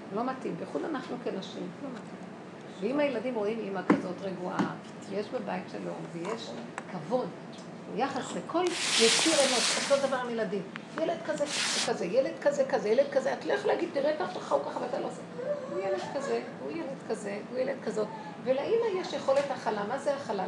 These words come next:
לכן האישה היא כוח קיבול. מבחינת העיגול, והעיגול מקבל, הרחם קולט, מקבל. לנו יש תפיסה של קבלה, לקבל. לקבל כל דבר איכשהו, ולא להביע דעות,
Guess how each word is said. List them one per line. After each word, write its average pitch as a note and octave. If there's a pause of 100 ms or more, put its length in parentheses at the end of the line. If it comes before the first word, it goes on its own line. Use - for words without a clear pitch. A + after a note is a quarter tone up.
לכן D4 (100)
האישה B3+
היא A3 (100)
כוח B3
קיבול. A3 (580)
מבחינת C4
העיגול, A3+
והעיגול G#3 (100)
מקבל, G3
הרחם G#3 (460)
קולט, A#3+ (140)
מקבל. G#3+ (280)
לנו D4+
יש F4+
תפיסה -
של - (100)
קבלה, G#3+ (160)
לקבל. G3+ (420)
לקבל F#4 (140)
כל A#4 (140)
דבר G4+
איכשהו, F#4 (540)
ולא F4+ (140)
להביע G4+
דעות, E4